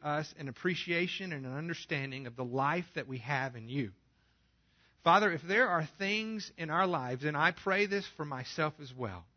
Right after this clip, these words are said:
that have been clouded by the compromise of our society, and a compromise that I believe has even entered into the church, that you would reveal that to us, that your truth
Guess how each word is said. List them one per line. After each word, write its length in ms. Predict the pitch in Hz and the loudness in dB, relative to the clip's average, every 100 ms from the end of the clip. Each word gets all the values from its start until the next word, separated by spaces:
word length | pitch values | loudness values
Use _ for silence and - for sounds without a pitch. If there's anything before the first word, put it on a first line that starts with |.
| _ _ - - - | _ _ -20 -20 2
that 160 | 160 | 2
have 320 | 151 185 175 160 | 4 0 0 0
been 180 | 170 143 - _ | -2 -4 -16 _
clouded 720 | - - 170 180 220 214 226 190 _ | -10 2 6 8 8 6 0 -4 _
by 180 | 143 147 | 2 2
the 100 | 143 | 2
compromise 1080 | - - 185 196 - 202 185 185 190 190 - - _ | -6 -2 0 0 0 -2 0 2 2 -2 -8 -18 _
of 160 | 151 147 | 0 0
our 100 | 147 | 0
society, 640 | - - 175 139 123 139 | -4 2 4 4 4 2
and 100 | 165 | 2
a 60 | 147 | 2
compromise 600 | 202 208 220 185 180 160 | 4 6 4 6 6 4
that 100 | 165 | 4
I 160 | 160 | 6
believe 440 | 196 170 151 151 170 | 6 4 4 4 2
has 240 | 160 147 - - - _ _ | 2 0 -4 -20 -20 _ _
even 260 | 156 160 151 - | -4 -2 -4 -2
entered 260 | 185 190 | 0 2
into 400 | 175 160 175 151 - _ | 0 -2 -4 -4 -6 _
the 120 | 139 | -8
church, 640 | 143 - 135 123 - - - _ _ _ _ - | -6 -2 0 0 -4 -10 -12 _ _ _ _ -2
that 180 | 147 143 | 0 0
you 300 | 151 185 202 | -2 -2 -2
would 440 | 170 170 160 160 | 2 2 2 -2
reveal 560 | 139 160 127 151 175 151 | 0 0 0 2 2 2
that 280 | 120 110 - | 0 -2 -4
to 60 | 135 | -6
us, 1200 | 98 85 - - - - _ _ _ - - 151 139 | -6 -10 -16 -16 -18 -20 _ _ _ -20 -16 -12 4
that 220 | 175 151 | 4 4
your 280 | 165 202 233 | 2 4 4
truth 520 | - - 202 151 - | 0 4 4 4 0